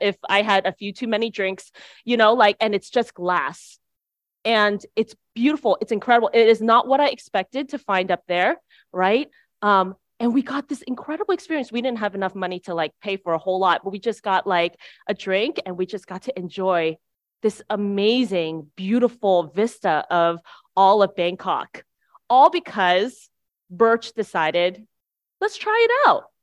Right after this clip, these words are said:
He always is the person that believes, "I have access everywhere until they tell me no," right? Like, I, I have an invitation to just go in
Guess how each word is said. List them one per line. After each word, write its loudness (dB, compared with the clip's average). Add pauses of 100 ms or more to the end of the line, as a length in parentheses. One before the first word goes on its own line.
(320)
He 6 (120)
always 4
is -4
the -2
person -2
that -2
believes, -2 (400)
"I 4
have 2
access -4
everywhere -2
until -6
they -4
tell -8
me -12
no," -18 (320)
right? 4
Like, 2 (260)
I, 4 (400)
I 4
have 2 (720)
an -2
invitation 0
to -2
just 0
go 4
in -2